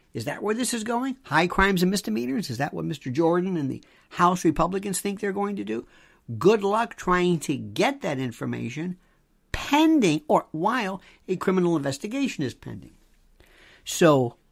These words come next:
good luck if you think this is gonna be smooth sailing. It's not even close to it. There are so many issues that face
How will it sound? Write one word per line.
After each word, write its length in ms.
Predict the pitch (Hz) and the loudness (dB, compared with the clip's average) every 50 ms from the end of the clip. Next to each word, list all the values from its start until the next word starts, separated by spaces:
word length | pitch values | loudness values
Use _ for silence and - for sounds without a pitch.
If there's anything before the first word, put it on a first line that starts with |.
| - 120 117 113 113 | -8 -6 -4 -2 2
good 300 | 117 214 320 370 302 294 | 4 6 6 4 4 2
luck 480 | 302 330 320 240 160 - - _ - - | 2 4 4 4 4 2 0 _ -12 -8
if 220 | 165 131 - - | -6 -4 -2 0
you 140 | 208 240 233 | 0 0 0
think 240 | - 220 202 170 160 | 0 0 0 0 0
this 200 | 185 175 - 170 | 0 -2 0 -2
is 100 | 139 139 | -2 0
gonna 180 | 151 143 131 | 0 0 2
be 140 | 123 123 117 | 0 0 -2
smooth 400 | 107 - - 160 156 143 139 - | -2 -2 0 2 2 2 2 0
sailing. 440 | - - 80 78 69 - 135 131 - _ _ - | -2 -6 -8 -8 -8 -10 -14 -16 -20 _ _ 2
It's 260 | 190 180 - - 185 | 2 2 2 0 -2
not 220 | 180 165 156 - | -2 -2 -2 -4
even 420 | - 196 170 143 127 127 113 - - _ | -2 -2 -2 -2 -2 -4 -10 -12 -14 _
close 600 | - - - - 226 285 370 403 392 359 - - - | -14 -14 -8 -4 -2 0 0 2 2 2 2 0 -2
to 200 | - - - - | -8 -10 -10 -10
it. 120 | - _ _ _ | -14 _ _ _
There 140 | - 139 131 | -6 -2 -2
are 100 | 127 123 | -2 -2
so 640 | - - - - - 170 175 180 185 180 196 190 180 _ _ _ _ _ _ | -4 -8 -8 -4 0 2 2 4 2 2 -2 -4 -8 _ _ _ _ _ _
many 460 | 151 151 165 165 156 151 151 156 - - _ - | -2 0 0 2 0 0 -2 -6 -8 -10 _ 2
issues 580 | 214 233 185 - - - - - - - - - _ _ _ _ _ _ _ _ _ _ _ _ _ _ _ _ _ - | 4 4 4 2 -2 -8 -12 -14 -16 -18 -18 -20 _ _ _ _ _ _ _ _ _ _ _ _ _ _ _ _ _ 0
that 160 | 131 127 - | 0 0 0
face 680 | - - - 180 143 117 - - - - - - - | -4 -4 0 0 0 0 0 -6 -8 -10 -10 -10 -14